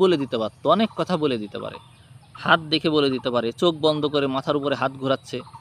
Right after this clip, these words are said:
বলে দিচ্ছে তার জীবনের নানান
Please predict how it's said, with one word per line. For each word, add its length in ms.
বলে 220
দিচ্ছে 280
তার 200
জীবনের 340
নানান 240